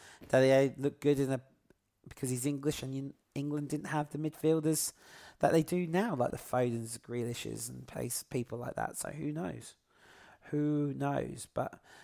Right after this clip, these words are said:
it's gonna be an interesting game. Arsenal are looking defensively solid as well now. Um, Ramsdale's been a really good addition to the side, and, um, he seems like he's settled in well at Arsenal, and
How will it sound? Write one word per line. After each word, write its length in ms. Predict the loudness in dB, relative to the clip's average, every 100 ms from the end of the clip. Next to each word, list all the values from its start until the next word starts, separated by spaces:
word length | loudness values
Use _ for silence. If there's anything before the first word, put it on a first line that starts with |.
| -16 -2
it's 200 | 0 2
gonna 240 | 2 6
be 120 | 6
an 100 | 6
interesting 480 | 2 -2 -2 -2 -2
game. 260 | 0 2 4
Arsenal 380 | 2 0 0
are 20 | 0
looking 260 | 0 -2
defensively 840 | -2 -6 -2 -2 0 0 0 0 0
solid 480 | 2 2 0 -2 -2
as 140 | -4
well 260 | 0 0 0
now. 380 | -4 -8 -10 -18 -20 -20 -20 _
Um, 280 | 2 2 0
Ramsdale's 500 | 4 4 4 4 2
been 180 | 2 -2
a 80 | -2
really 380 | -2 0 0 0
good 180 | 0 -2
addition 400 | -2 -4 -4 -12
to 120 | -6
the 80 | -4
side, 460 | 0 2 2 0
and, 300 | -4 -6 -6 -4
um, 320 | -2 -4 -8 -14 -20 -20 -20 -20
he 160 | -2 0
seems 360 | 0 -2 -2 0
like 240 | -2 -2
he's 220 | -8 -2
settled 380 | 0 0 0 -2
in 160 | -4 -2
well 200 | -2 -2
at 60 |
Arsenal, 460 | -2 -4 -4 -4 -4
and 260 | -4 -6